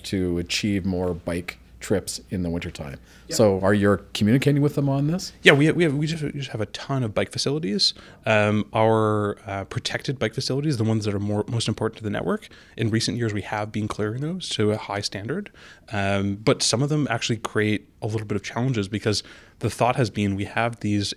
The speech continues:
Speaker 2: areas that are meant for snow storage. Let's stripe them as bike lanes. And then all of a sudden we're talking about, hey, what if they aren't for snow storage anymore? So there's just a logistical challenge of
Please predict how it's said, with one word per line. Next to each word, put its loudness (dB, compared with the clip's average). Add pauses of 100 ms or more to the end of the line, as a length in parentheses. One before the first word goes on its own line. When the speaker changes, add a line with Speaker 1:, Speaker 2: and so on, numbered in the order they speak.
Speaker 2:
areas 0
that -2
are 0
meant -2
for -4
snow -2
storage. -4 (440)
Let's 0
stripe 0
them -4
as -2
bike -2
lanes. -4 (300)
And -4
then 4
all 8
of 4
a 2
sudden 0
we're -4
talking -6
about, -4
hey, -2
what -2
if -2
they 0
aren't -4
for -8
snow -4
storage -6
anymore? -6
So -2
there's 2
just -4
a 2
logistical -2
challenge -4 (320)
of 0